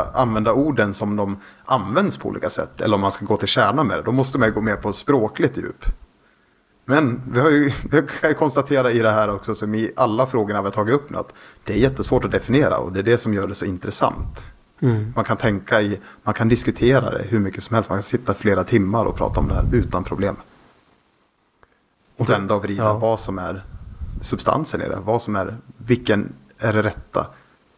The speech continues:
Speaker 1: Och åter till frågan vi tog upp tidigare. Vad är sanningen då? Vem har anspråk över det?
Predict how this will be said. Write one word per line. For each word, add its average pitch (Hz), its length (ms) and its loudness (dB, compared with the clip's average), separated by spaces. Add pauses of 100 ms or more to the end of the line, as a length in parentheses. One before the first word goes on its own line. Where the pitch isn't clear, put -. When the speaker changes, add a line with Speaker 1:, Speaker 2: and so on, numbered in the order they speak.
Speaker 1:
Och 120 180 6
åter 113 160 4
till 107 120 2
frågan 104 300 4
vi 101 60 0
tog 98 180 -2
upp 95 120 -6
tidigare. - 460 -2
Vad 98 140 2
är 101 40 0
sanningen 107 460 0
då? - 80 -6
Vem 107 180 -2
har 104 80 2
anspråk 95 440 -4
över 92 140 -6
det? 120 100 -8